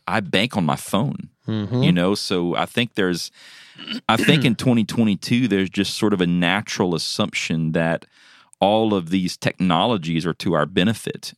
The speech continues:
Speaker 1: and, and they make life you know, very easy, very efficient, in some cases very affordable, very accessible. And, um,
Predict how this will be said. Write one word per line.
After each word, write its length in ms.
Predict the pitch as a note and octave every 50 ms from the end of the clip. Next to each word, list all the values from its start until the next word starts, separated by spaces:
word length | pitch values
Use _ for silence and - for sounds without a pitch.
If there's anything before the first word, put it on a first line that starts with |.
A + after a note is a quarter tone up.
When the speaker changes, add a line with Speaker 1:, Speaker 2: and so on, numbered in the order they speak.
| _
Speaker 1:
and, 300 | - F2 F#2 F#2 F#2 F2 -
and 160 | F#2+ G2 F#2+
they 120 | F#2+ F#2+
make 260 | F#2+ F#2 F#2+ G2 - -
life 540 | G2+ F2 F2+ F2+ F#2 F#2 - - - - - _ _ _ _ _ _ _ _ _ _ F#2
you 80 | G2+ F#2+
know, 380 | F2+ E2+ F2 F2 F2 F#2 - - _ _ _ _ - - -
very 440 | - - - F2+ G2 F#2+ F#2+ F2+ - -
easy, 540 | - G2 F#2+ G2 F#2 F2+ F#2+ G2+ G#2+ A2+ A2+
very 300 | F#2+ F#2 E2 E2 E2 E2
efficient, 760 | D2+ - - - G2+ F#2+ - - - A2+ A#2+ - - - - - - _ _ -
in 120 | F2+ F2
some 240 | - - G2+ F#2+ G2
cases 420 | - G2+ F#2 F#2 E2+ - F2 E2 D#2+
very 220 | E2+ F2+ F2 E2+
affordable, 680 | D#2+ - - - F#2+ F2+ F2+ F#2+ G2 G2+ A2+ C#3 F3 - _ _ _ _ - - _ _
very 120 | G#2 G2+ G2
accessible. 720 | - - - - - F#2 - - - G#2 - C3+ D#3 E3+ - _ _ _ - - - - _ _ _ _ _
And, 480 | - F#2 F#2+ F#2+ F#2 F#2 F#2 F#2 F2+ F2
um, 500 | F#2+ F2+ F2 F2 F2 E2+ E2+ E2+ D#2 C#2+